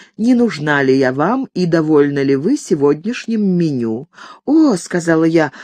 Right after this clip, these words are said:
«конечно, да, то есть я, конечно, буду им довольна, заказывайте всё, что считаете нужным, миссис Денверс,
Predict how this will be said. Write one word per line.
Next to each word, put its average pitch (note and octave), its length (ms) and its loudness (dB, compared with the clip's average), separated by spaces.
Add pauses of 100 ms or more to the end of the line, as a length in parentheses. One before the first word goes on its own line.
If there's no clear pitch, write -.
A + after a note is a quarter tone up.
(100)
«конечно, C#4+ 560 0
да, B3+ 360 2
то G3 200 0
есть A3 240 -2 (320)
я, G#3+ 400 4
конечно, A3+ 420 0
буду C#4+ 360 4
им G#3+ 200 2
довольна, G3+ 580 2 (220)
заказывайте A3 840 -2
всё, C4 260 -4
что C4 160 -4
считаете B3+ 600 -4
нужным, G3 440 0
миссис E3 300 -4
Денверс, F3 480 0